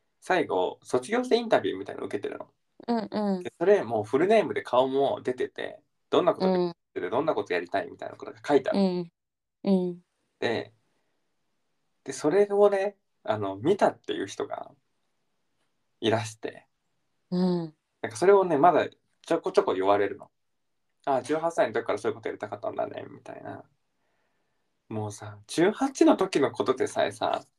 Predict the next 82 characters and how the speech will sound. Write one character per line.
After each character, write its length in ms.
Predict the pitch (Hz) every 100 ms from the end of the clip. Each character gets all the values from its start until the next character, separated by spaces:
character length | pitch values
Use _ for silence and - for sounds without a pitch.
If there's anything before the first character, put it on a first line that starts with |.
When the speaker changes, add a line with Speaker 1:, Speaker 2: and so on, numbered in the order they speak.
| -
Speaker 1:
も 280 | 104 95 - - _
う、 60 | 117
う 40 |
わ、 120 | 117 110
や 160 | 110
だ 120 | 110
な 220 | 110 - 110
っ 80 |
て 80 | 110
思 160 | - 113
う 40 |
の 80 | -
に 80 | -
さ、 340 | - - - _ _ _ _ _ -
Speaker 2:
怖 180 | - -
い 40 |
ね。 60 | 147
Speaker 1:
ま 60 |
あ 20 | 165
で 40 |
も 60 | 123
そ 80 | 143
れ 80 |
は 120 | 185 196
さ、 280 | 208 135 - -
ま 100 | 127
あ 40 |
自 140 | 113 107
分 160 | 135
で 100 | 143
や 100 | 143
る 80 | 143
っ 20 |
て 140 | 147 -
決 120 | 92
め 140 | 92 - _ _
て、 300 | - 67 - _ _ _ _ _ _ -
Speaker 2:
う 60 |
ん 40 | 196
う 20 |
ん 320 | 180 - 165
う 20 | 170
ん。 20 |
Speaker 1:
え 120 | 110 107
ー、 180 | -
だ 100 | -
か 80 | 117
ら 60 | 87
い 40 |
い 20 |
ん 40 | 107
だ 80 | -
け 80 |
ど 80 | -
さ、 160 | - 101
も 240 | 110 151
っ 40 | 262 -
と 140 | 139
前 200 | 104 104
の 120 | 95 107
さ、 160 | -
<laughs> 440 | 110 - 107 110 - _ _ -
本 200 | - -
当 0 |
に 80 | 226
Speaker 2:
い 20 |
や、 180 | 220 208
そ 260 | 202 262 294
う 40 |
だ 140 | 320 269
よ。 160 | 247
Speaker 1:
幼 240 | 214 214 202
少 220 | 190 190
期 100 | 185
の 100 | 131
姿 480 | - 143 143 131 107
を 80 | 104
さ、 320 | 113 104 101 113 _ _ _ _
見 100 | 113
ら 140 | 123 185
れ 140 | 202
て、 340 | - 135 117